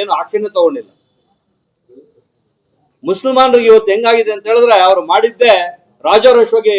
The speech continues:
ಎಲ್ಲ ಒಂದು ಮಾಡ್ತಕ್ಕಂಥ ಕೆಲಸ ಮಾಡ್ತಕ್ಕಂಥ ಕುಮ್ಮಕ್ಕು ಕೊಡ್ತಕ್ಕಂಥದ್ದು ನೋಡಿದಿರ. ಇವತ್ತು ಜಮೀರ್ ಅಹಮದ್ ಕೂಡ ಅವ್ರಿಗೆ ಪರವಾಗಿ ನಿಂತ್ಕೊಂಡು ಆ ದುಡ್ಡು ಕೊಡೋರು ಎತ್ಕೊಂಡ್ಬಂದು ಎಫ್ ಐ ಆರ್ ಆಗಿ ಅವ್ರನ್ನ ಅರೆಸ್ಟ್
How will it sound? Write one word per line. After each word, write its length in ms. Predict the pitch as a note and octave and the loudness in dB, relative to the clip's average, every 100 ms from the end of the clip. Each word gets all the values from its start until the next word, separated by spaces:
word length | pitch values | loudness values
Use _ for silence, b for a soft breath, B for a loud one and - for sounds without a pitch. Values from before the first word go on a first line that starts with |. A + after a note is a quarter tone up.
| F3+ | -2
ಎಲ್ಲ 120 | G3+ A3+ | 0 0
ಒಂದು 140 | G#3 G3+ F#3 | -2 -6 -6
ಮಾಡ್ತಕ್ಕಂಥ 420 | F#3+ G3 F#3+ F#3 D#3+ | -6 -8 -14 -20 -16
ಕೆಲಸ 160 | D#3+ G3+ | -8 -8
ಮಾಡ್ತಕ್ಕಂಥ 420 | F3+ F3+ F3+ F3 E3 F#3 | -8 -14 -18 -20 -20 -16
ಕುಮ್ಮಕ್ಕು 280 | G#3 G#3+ G3 | -14 -10 -10
ಕೊಡ್ತಕ್ಕಂಥದ್ದು 540 | F3 F3 F3+ E3+ D3 F3+ | -10 -12 -14 -16 -14 -12
ನೋಡಿದಿರ. 280 | G3+ G#3+ A#3 A#3 _ _ _ _ _ | -6 -4 -6 -12 _ _ _ _ _
ಇವತ್ತು 200 | D3 F3 C#3 | -4 -4 -4
ಜಮೀರ್ 260 | D#3+ A3 B3 | -2 2 4
ಅಹಮದ್ 260 | A3+ A3 G#3+ | 4 2 0
ಕೂಡ 120 | G#3 G#3+ G3 | 2 2 4
ಅವ್ರಿಗೆ 300 | F#3+ F#3+ F#3+ E3 | 2 0 -2 -2
ಪರವಾಗಿ 340 | F3 G#3 G#3 F#3+ | 0 0 0 -6
ನಿಂತ್ಕೊಂಡು 400 | F#3+ F#3+ G3+ G3 D#3 - _ _ D#3 | -12 -8 -4 0 0 -2 _ _ -6
ಆ 40 | E3+ | 0
ದುಡ್ಡು 160 | A#3 - | 0 2
ಕೊಡೋರು 240 | A#3+ A#3+ G3+ | 4 4 2
ಎತ್ಕೊಂಡ್ಬಂದು 460 | - B3+ A#3+ A3 F#3 - _ _ _ _ _ _ - E3 | 2 0 2 0 0 -2 _ _ _ _ _ _ -2 -2
ಎಫ್ 140 | - C4+ | 2 4
ಐ 20 | C#4 | 6
ಆರ್ 100 | C4 | 4
ಆಗಿ 200 | B3+ B3 B3 | 2 2 2
ಅವ್ರನ್ನ 200 | A#3+ A3 G3 | 2 0 0
ಅರೆಸ್ಟ್ 260 | B3 B3 | 0 -4